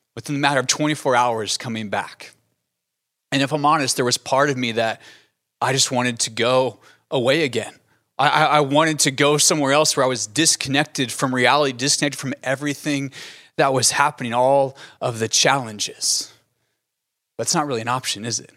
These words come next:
We can't just run away from life. Yeah, sure, we have these momentary times to get away and, and, and to unplug and disconnect, but we can't always be there, right?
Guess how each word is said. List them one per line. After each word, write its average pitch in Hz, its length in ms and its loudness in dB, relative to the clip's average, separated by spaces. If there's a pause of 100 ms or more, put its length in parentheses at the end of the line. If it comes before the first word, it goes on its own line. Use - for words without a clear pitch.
(580)
We 120 60 -14
can't 156 140 0
just 131 140 0
run 135 180 -2
away 117 540 0
from 113 240 -6
life. 117 320 -2
Yeah, 175 120 2
sure, 165 200 0
we 147 80 -2
have 147 160 -2
these 120 140 -6
momentary 139 720 -2 (720)
times 147 440 2
to 113 100 -6
get 139 140 0
away 135 600 0
and, 113 120 -14
and, 127 320 -10
and 120 160 -8
to - 80 -6
unplug 143 680 -2
and 107 140 -10
disconnect, 131 500 -2
but 139 60 -6
we 131 80 -4
can't 175 260 -2 (520)
always 135 400 2
be 104 180 -8
there, - 300 -12 (200)
right? - 360 -4